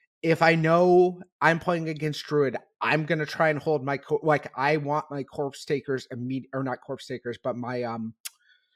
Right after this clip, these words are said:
uh, Soul Stealers immediately, and I want, i-, if I can d-, discover a third Soul Stealer or a, an, a, as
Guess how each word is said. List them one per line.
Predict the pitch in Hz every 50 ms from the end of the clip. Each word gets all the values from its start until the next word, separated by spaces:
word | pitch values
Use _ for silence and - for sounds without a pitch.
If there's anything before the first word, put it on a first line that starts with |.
| _ _ _ _ _
uh, | - 147 135 127
Soul | - - 180 160 147 131
Stealers | - - 156 143 135 135 135 127 123 - -
immediately, | 151 147 143 151 143 127 123 113 - - 117 110 113 110 - - -
and | 139 143
I | 143 139
want, | 135 139 143 147 139 - - _ _ -
i-, | 151 151 151 -
if | 160 160 147 156
I | 151 151
can | - 170 156 143 127 131
d-, | - 147 151 - 147
discover | - - 147 - - - 160 156 156 147 165 160 156 156 151 - - - _ - - -
a | 139
third | - - 202 196 185 170 147
Soul | - - 165 143 135 131
Stealer | - - - - 127 120 117 110 110 101 95 101 101 _ _ _ _ _ _
or | 147 151 151 143 139
a, | 135 127 127 - _
an, | - 151 147 139 - -
a, | 151 151 131 -
as | 147 151 151 139 120 -